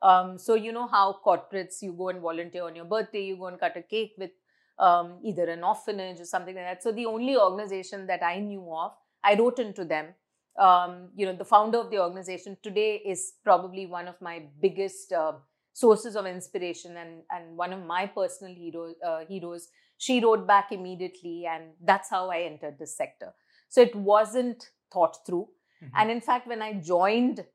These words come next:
Speaker 1: uh, the organization that I joined was called the Akanksha Foundation at that time in two thousand and one. Um, and at that time, I thought I'd probably do this, you know,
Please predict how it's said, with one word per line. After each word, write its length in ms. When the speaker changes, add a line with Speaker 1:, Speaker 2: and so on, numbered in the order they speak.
Speaker 1:
uh, 280
the 160
organization 560
that 160
I 100
joined 340
was 140
called 240
the 60
Akanksha 480
Foundation 480
at 100
that 180
time 220
in 80
two 140
thousand 340
and 120
one. 340
Um, 520
and 100
at 160
that 180
time, 220
I 140
thought 320
I'd 160
probably 520
do 260
this, 400
you 100
know, 120